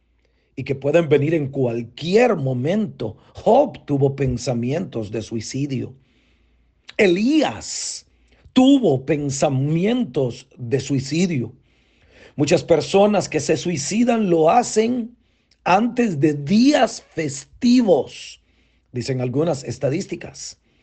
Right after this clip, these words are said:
Antes de días importantes, porque no desean llegar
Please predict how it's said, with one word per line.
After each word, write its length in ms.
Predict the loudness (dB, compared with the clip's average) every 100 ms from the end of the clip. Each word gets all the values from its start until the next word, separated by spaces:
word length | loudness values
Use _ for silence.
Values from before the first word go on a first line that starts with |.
| _ _ _ _ _ _ _ _ _ _ _
Antes 420 | 0 2 2 0 4
de 180 | 2
días 520 | 4 2 4 4 2 -2
importantes, 1120 | -2 2 0 2 0 0 -2 -4 -4 -8 -16 _ _
porque 400 | 0 0 2 2
no 600 | 4 4 6 6 2 -2 -10
desean 1000 | -4 -2 -2 -2 4 6 6 2 -2 -6
llegar 800 | -2 -2 0 0 2 0 -2